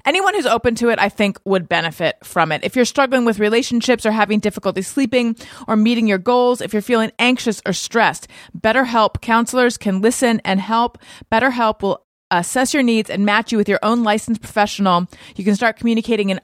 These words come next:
under forty-eight hours. It is more affordable than traditional therapy. Um, and also, you, if you don't feel like the first person that you talk to is the right match, you can change as many times, and it's not an extra charge. So you don't have to feel like, "Oh, I don't, I'm, what if,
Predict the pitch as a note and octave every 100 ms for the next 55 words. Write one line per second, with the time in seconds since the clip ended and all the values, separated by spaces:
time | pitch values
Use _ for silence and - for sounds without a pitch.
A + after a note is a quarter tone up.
0 | - B3+ C#4+ A#3+ G#3+ - A3+ G#3+ G#3 -
1 | F3 F3+ F3 - G#3+ G#3 F#3+ G3+ G#3 A#3
2 | A#3+ A#3+ A3+ A3 A#3 A#3 G3+ F#3+ F#3+ G#3+
3 | - C#4 C#4+ D4 D4 D4+ D4+ D4+ - -
4 | - - A3 G#3 A#3 - A#3+ A#3+ C4 A#3
5 | G#3 A#3+ - A3 - B3+ C4 - A#3 A#3
6 | A3+ G3+ - G#3 - G#3+ G3+ G#3+ G#3 -
7 | F#3 G3 F#3 G3 F#3+ F#3 - A3 A3 B3+
8 | A3 F#3 F#3 E3+ F3 F3+ A3 - - -
9 | - G#3+ A3 - A3 A3 A3 F#3 G3 F#3+
10 | F#3 F3+ G#3 A#3 - F#3+ F3+ G3 F3 -
11 | E3 D#3+ - E3+ F3 C#3 - - F#3 G3
12 | G3 F#3 F#3 F3 E3 F3+ F#3 F3+ F3 -
13 | F#3 F3+ F#3+ F#3